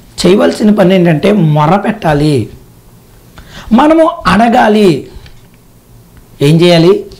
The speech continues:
అడగాలి, దేవుణ్ణి అడగాలి. "అడుగుడి మీకు ఇవ్వబడును" అన్నాడు కదా. ఎలా అడగాలి? మాటి మాటికి అడగాలి. ఎలా అడగాలి? మాటి మాటికి అడగాలి. మాటి మాటికి అనంటే, మనము ఎప్పుడు ఎలుగెత్తినా, "ప్రభువా నాకు సహాయం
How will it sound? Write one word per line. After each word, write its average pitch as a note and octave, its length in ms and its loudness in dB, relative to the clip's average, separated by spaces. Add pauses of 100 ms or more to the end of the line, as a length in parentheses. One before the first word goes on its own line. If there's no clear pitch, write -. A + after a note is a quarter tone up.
(160)
అడగాలి, F3 580 -4 (640)
దేవుణ్ణి B3 500 0
అడగాలి. A#3 460 -4 (100)
"అడుగుడి D#3+ 640 2
మీకు G#3+ 260 0
ఇవ్వబడును" C#4+ 400 0
అన్నాడు B3+ 260 0
కదా. B3+ 280 -2 (640)
ఎలా F3 200 0
అడగాలి? C4+ 680 0 (920)
మాటి C#3+ 460 -2
మాటికి C#3 480 -2
అడగాలి. B2+ 360 -6 (840)
ఎలా C#3 200 0
అడగాలి? C3+ 420 -2 (160)
మాటి D3+ 300 -2
మాటికి C3+ 500 -6
అడగాలి. B2+ 400 -4 (640)
మాటి B3+ 320 0
మాటికి D#4+ 500 0
అనంటే, A3+ 520 0 (240)
మనము G#3 300 2
ఎప్పుడు G#3 580 0
ఎలుగెత్తినా, F#3+ 640 0
"ప్రభువా D3+ 440 -2
నాకు G#3+ 240 -2
సహాయం E3 640 -2